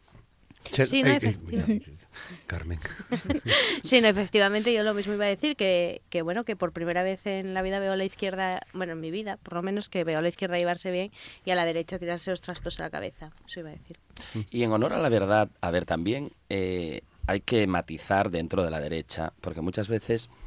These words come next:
Speaker 3: desde determinadas posturas, pues, se tiende a meter todo en el mismo saco. Eh, yo, por ejemplo, sí, eh, diferencio, ¿no?, a Vox del P P, de Ciudadanos, por ejemplo, en política social. A ver, eh,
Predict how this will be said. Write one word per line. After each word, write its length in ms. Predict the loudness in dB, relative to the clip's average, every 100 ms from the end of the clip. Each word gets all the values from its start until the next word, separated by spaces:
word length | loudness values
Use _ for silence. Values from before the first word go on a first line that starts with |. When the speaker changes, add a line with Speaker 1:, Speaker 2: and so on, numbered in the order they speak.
| -6 -6 -4
Speaker 3:
desde 260 | 0 0
determinadas 560 | -2 -4 -2 0 0 -2
posturas, 480 | -6 -4 -2 -2 -4
pues, 140 | -6
se 100 | -4
tiende 240 | -2 0
a 20 | 0
meter 240 | 0 0
todo 180 | 4 4
en 60 |
el 40 | 2
mismo 240 | -2 -4
saco. 420 | 0 -2 -2 -6 -6 -20 -20 -20 -4
Eh, 280 | 0 0 0
yo, 120 | -2
por 100 | -2
ejemplo, 540 | -4 -4 -4 -4 -4 -6 _ -20 -20 _ _ -8
sí, 680 | -2 0 2 0 0 -2 -2
eh, 120 | -2
diferencio, 800 | -2 -2 2 2 2 0 -4 -4 -8 -8
¿no?, 260 | -4 -4 -8 _ _ -14
a 100 | -4
Vox 360 | -2 -2 -4 -8
del 180 | -12
P 140 | -10 -8
P, 240 | -4 -6 -6
de 120 | -12
Ciudadanos, 600 | -10 -8 0 2 2 -4
por 160 | -8 -8
ejemplo, 340 | -6 -2 0
en 60 | 0
política 420 | -2 -10 -12 -8
social. 380 | -8 -10 -16 -20 _ _ -12
A 100 | -8
ver, 180 | -8 -10 -20 -20 -20 -18 -6
eh, 220 | -2